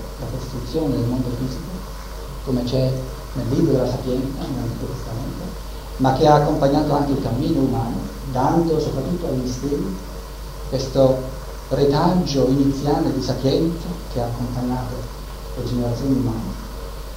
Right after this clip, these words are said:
Questa sapienza è stata oscurata, rapita da Lucifero, dice la scienza dello spirito, cioè entrando gli esseri umani nella tragedia, nella vicenda del diventare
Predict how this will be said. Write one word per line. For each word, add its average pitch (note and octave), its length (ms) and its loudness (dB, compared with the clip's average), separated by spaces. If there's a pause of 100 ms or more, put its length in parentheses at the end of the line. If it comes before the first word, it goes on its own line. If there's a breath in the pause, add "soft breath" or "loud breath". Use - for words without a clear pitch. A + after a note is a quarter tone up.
(480)
Questa E3+ 240 6
sapienza F#3+ 500 8
è E3+ 40 10
stata E3 240 4
oscurata, E3 920 4
rapita D3+ 540 4 (760)
da C3+ 180 2
Lucifero, E3 580 2 (280)
dice B2 180 -4
la B2+ 80 -2
scienza D3+ 300 0
dello B2 160 -2
spirito, C#3 420 -4 (180)
cioè - 1120 -6
entrando D#3 540 6
gli C#3+ 140 6
esseri D#3 280 2
umani C#3 460 4 (280)
nella A#2+ 500 0 (120)
tragedia, B2+ 600 2 (600)
nella A#2+ 300 -4 (1040)
vicenda C3+ 540 0 (1400)
del A#2+ 100 -4
diventare B2+ 720 0